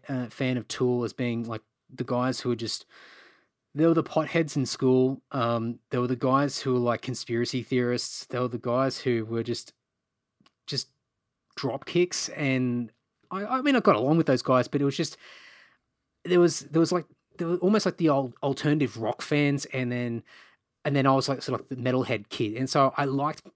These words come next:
I liked some Tool songs, but it was just, it, the whole identity around it just didn't appeal to me whatsoever. So I never really got into them. And then there was almost, like, this elitism that came out of Tool and their,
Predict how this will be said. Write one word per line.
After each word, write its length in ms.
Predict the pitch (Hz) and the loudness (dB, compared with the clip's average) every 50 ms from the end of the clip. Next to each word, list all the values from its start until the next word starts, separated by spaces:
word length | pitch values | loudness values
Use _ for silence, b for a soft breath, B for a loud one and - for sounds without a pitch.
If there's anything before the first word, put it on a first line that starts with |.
| _ _ _ _ _ - | _ _ _ _ _ -6
I 60 | 135 | -6
liked 260 | 127 135 156 156 - | -4 -4 -6 -6 -6
some 280 | - - - 120 120 120 | -4 -4 -2 -2 -4 -6
Tool 280 | - - 131 135 151 | -6 -4 -4 -4 -4
songs, 240 | 147 - 139 127 117 | -4 -4 -4 -4 -4
but 120 | - - 123 | -4 -6 -6
it 40 | |
was 60 | 117 120 | -4 -4
just, 240 | 123 - - - - - - | -6 -8 -8 -12 -20 -10 -8
it, 140 | 135 123 - _ B B B B B B | -8 -8 -8 _ B B B B B B
the 80 | 127 | 0
whole 240 | - 151 151 147 123 | 4 4 4 4 4
identity 440 | 120 117 127 123 127 131 135 131 131 | 0 0 0 0 0 2 2 2 2
around 260 | 123 123 120 117 117 | 2 2 0 -2 -2
it 60 | 113 | -4
just 200 | - 120 - - | -6 -8 -10 -6
didn't 340 | - 131 120 123 113 107 - | -6 -4 -4 -2 -4 -4 -6
appeal 240 | 120 - - 127 120 | -10 -6 -4 -4 -4
to 100 | 117 - | -2 -4
me 80 | 127 110 | -6 -6
whatsoever. 480 | 110 113 110 - - 117 120 123 120 110 | -6 -6 -6 -6 -4 -2 -2 -2 -2 -2
So 160 | - - 131 | 0 0 2
I 40 | 135 | 2
never 240 | 147 160 165 160 | 2 4 4 2
really 320 | 131 120 110 123 131 123 117 | 2 0 -2 0 0 0 0
got 160 | - 123 110 | 0 -2 0
into 220 | 120 131 131 - | 0 -2 -2 -4
them. 240 | 120 117 113 107 98 _ _ _ _ _ _ _ _ _ _ _ _ - - | -8 -8 -8 -8 -10 _ _ _ _ _ _ _ _ _ _ _ _ -8 -2
And 140 | 139 131 139 | 0 2 2
then 120 | 139 139 135 B B B B B | 2 2 0 B B B B B
there 80 | - 131 | -2 0
was 80 | 123 | 2
almost, 220 | 143 151 165 151 - | 4 2 2 2 0
like, 100 | 135 - | -2 -2
this 180 | 127 - - | -4 -4 -4
elitism 580 | 123 107 104 110 123 131 - - 120 131 120 113 | -4 -4 0 0 0 0 -2 -4 -2 -2 -2 -4
that 80 | 113 | -4
came 240 | - - 127 117 113 | -6 -6 -6 -4 -4
out 120 | 113 110 113 | -4 -4 -6
of 120 | 104 - | -6 -8
Tool 340 | - - 131 120 117 117 113 | -6 -2 0 2 2 2 0
and 160 | 110 107 104 | -2 -2 -4
their, 160 | 110 107 107 | -4 -6 -6